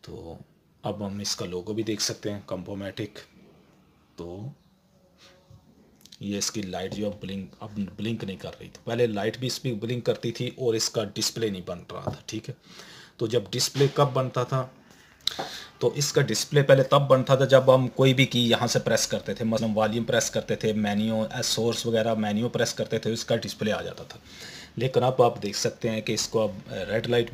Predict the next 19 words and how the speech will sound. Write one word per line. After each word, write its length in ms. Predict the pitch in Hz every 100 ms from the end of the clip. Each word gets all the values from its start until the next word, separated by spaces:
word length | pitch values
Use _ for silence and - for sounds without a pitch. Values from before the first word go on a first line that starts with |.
| -
ब्लिंक 240 | 104 117 117
करना 220 | 117 120
भी 100 | 117
छोड़ 240 | - 107
गई 160 | 110 107
है, 120 | 104 -
ठीक 180 | 101
है, 140 | 107 - - -
बिल्कुल 300 | - 95 120
ओके 320 | 113 107 110 107
है। 140 | 104 - - - - -
तो 220 | 107 107
लेकिन 340 | 107 123 131
अब 180 | 127 123
इसकी, 680 | 123 123 123 139 - 131 127 120 -
इसका 280 | 143 - 135
रिमोट 300 | 113 131 135
वर्क 240 | 123 107
करेगा 400 | - 101 107 117